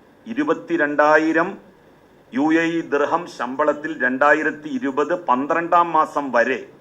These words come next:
അദ്ദേഹം ജോലി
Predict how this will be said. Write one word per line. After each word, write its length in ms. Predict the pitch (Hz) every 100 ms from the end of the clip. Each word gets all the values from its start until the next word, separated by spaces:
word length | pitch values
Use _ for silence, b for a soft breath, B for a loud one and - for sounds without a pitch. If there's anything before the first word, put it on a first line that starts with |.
| _ _ _ _ _ _ _ _ _ _ - _ _ _ _ - _ _ _ 110
അദ്ദേഹം 320 | - 117 156 - - - _ _ _ _ _ _ _ _ _ _ _ _ _ 101
ജോലി 200 | 147 175